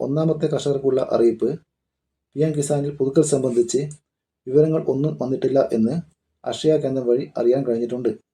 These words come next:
പി എം കിസാൻ പുതുക്കൽ എന്ന പേരിൽ എവിടെയെങ്കിലും കരമടച്ച റെസീറ്റ് അനാവശ്യമായി അപ്ലോഡ് ചെയ്യുകയോ പൈസ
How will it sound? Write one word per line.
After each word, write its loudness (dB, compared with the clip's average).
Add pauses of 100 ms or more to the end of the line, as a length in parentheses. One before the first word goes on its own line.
(1300)
പി -2
എം 2
കിസാൻ 2
പുതുക്കൽ 0
എന്ന -2
പേരിൽ 2 (580)
എവിടെയെങ്കിലും 2
കരമടച്ച 2
റെസീറ്റ് 0 (680)
അനാവശ്യമായി 2 (100)
അപ്ലോഡ് 4
ചെയ്യുകയോ 8 (720)
പൈസ 4